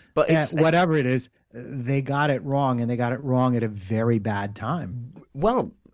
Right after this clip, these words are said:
Speaker 1: they got it wrong this time. They got it, they've got it wrong on pit stop strategies. They've got it wrong on tyre choices in races. They're getting it wrong an awful lot.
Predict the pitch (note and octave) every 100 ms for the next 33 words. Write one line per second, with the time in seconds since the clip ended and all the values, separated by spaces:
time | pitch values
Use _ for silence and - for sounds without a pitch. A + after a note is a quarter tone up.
0 | _ A#2+ B2+ C3 A2+ A2 A2 A2+ F3+ -
1 | F#2+ A2+ E3 - A#2+ A2+ A2 A2 A2 F#2+
2 | A2 G#2+ C#3 - G#2+ A#2 A2 A2+ A2 G2
3 | G2+ C#3 - - C3+ - C3+ - - B2
4 | A2 A2 A2 - G#2 G2+ G#2 - B2+ B2
5 | - B2 - A2 A2 A2 G#2 A2 A2+ G2+
6 | - _ B2+ C3 A2+ D3+ F#3 - C3 G#2
7 | - G#2 G#2+ C3+ D#3 F#2 D#2+ - _ -
8 | A#2+ - C3 D3 B2 - F#2 G2+ C3 D2